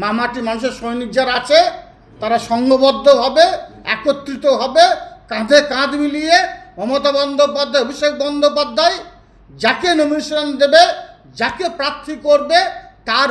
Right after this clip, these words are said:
হয়েই লড়াই করবে। দিনের শেষে এই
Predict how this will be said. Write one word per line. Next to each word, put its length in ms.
হয়েই 340
লড়াই 260
করবে। 300
দিনের 380
শেষে 300
এই 200